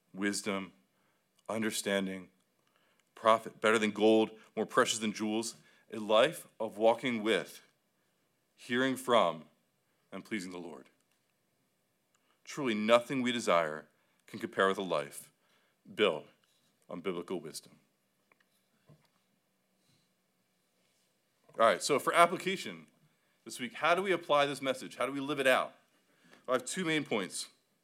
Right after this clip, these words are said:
Over the coming months, uh, we're gonna be studying the book of Proverbs. Thirty-one chapters, this is chapter one. So we've got thirty more weeks to go, and it's going to be fantastic because Proverbs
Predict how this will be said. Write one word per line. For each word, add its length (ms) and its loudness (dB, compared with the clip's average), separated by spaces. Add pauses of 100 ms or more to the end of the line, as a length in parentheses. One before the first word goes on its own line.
(1400)
Over 120 2
the 60 -2
coming 260 6
months, 400 4 (680)
uh, 200 8
we're 160 4
gonna 140 6
be 80 0
studying 320 6
the 60 0
book 140 0
of 100 2
Proverbs. 580 6 (340)
Thirty-one 340 2
chapters, 580 6 (240)
this 100 -10
is 60 -8
chapter 260 4
one. 440 8 (760)
So 140 -6
we've 80 -2
got 240 8
thirty 180 6
more 180 4
weeks 260 0
to 80 -2
go, 340 8 (680)
and 140 -2
it's 140 -2
going 240 0
to 40 -2
be 220 -2
fantastic 720 -10 (720)
because 240 -6
Proverbs 720 4